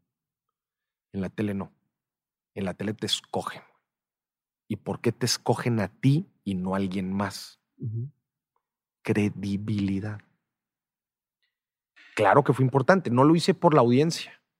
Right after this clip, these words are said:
Speaker 1: Pues, ¿cómo dices? Pues, a ver, si te estás metiendo tanta chinga en estar yendo, no, y pues, saca unos diez videos y ya llegas a la misma audiencia,
Speaker 2: Ajá.
Speaker 1: güey. La neta.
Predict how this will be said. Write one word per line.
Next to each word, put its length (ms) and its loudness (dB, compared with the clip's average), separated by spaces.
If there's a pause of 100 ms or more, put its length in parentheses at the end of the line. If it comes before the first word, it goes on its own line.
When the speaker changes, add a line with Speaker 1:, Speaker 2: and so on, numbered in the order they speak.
(580)
Speaker 1:
Pues, 120 -20
¿cómo 180 2
dices? 300 2
Pues, 280 -4 (100)
a 120 0
ver, 240 2 (320)
si 140 -18
te 80 -16
estás 240 -6
metiendo 420 4
tanta 400 0
chinga 380 0
en 80 0
estar 280 -2
yendo, 420 -2 (680)
no, 80 -4
y 60 -2
pues, 280 -16
saca 320 2
unos 240 2
diez 180 4
videos 400 4
y 60 -2
ya 160 4
llegas 320 2
a 20 2
la 80 4
misma 220 0
audiencia, 380 0
Speaker 2:
Ajá. 80 0
Speaker 1:
güey. 120 -4 (760)
La 140 -6
neta. 340 -10